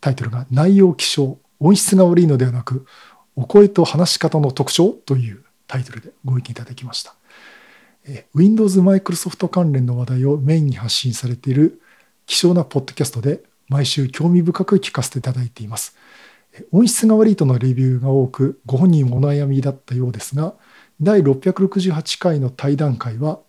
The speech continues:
音質に難がありながらも聞きづらいとは感じませんでした。元々の声質に加え、普段のささやくような話し方が聞き取りづらいだけで、対話会のように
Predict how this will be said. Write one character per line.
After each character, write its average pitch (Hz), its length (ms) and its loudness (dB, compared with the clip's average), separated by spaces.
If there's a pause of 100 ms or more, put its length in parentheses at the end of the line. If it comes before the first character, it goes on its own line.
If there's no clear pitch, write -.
音 165 180 0
質 - 220 -4
に 160 140 0
難 175 240 0
が 143 200 -2
あ 139 40 -4
り 151 100 0
な 156 120 -2
が 139 100 -2
ら 127 100 -2
も 175 240 -4 (460)
聞 - 120 -12
き 208 100 4
づ 190 120 0
ら 214 80 2
い 196 80 0
と 196 140 -2
は 180 100 0
感 123 200 -4
じ 123 100 -4
ま 117 100 -4
せ 127 100 -6
ん 117 40 -6
で 95 80 -12
し - 100 -8
た。 - 140 -20 (720)
元 151 240 0
々 214 220 4
の 190 200 4
声 185 240 4
質 - 220 -2
に 156 120 0
加 147 300 0
え、 165 180 -2 (300)
普 - 160 -4
段 202 180 4
の 131 120 0
さ - 180 -6
さ 208 160 -4
や 214 80 -2
く 196 140 -2
よ 165 100 4
う 147 40 0
な 135 60 -2
話 143 280 -4
し - 40 -4
方 135 220 -8
が 151 220 -4
聞 - 180 -12
き - 100 -16
取 175 160 4
り 156 60 0
づ 160 80 2
ら 165 80 4
い 139 80 2
だ 127 120 -2
け 139 120 -6
で、 165 240 -2 (400)
対 208 260 0
話 214 120 0
会 160 180 0
の 135 80 0
よ 131 160 0
う 131 40 -2
に 143 220 -2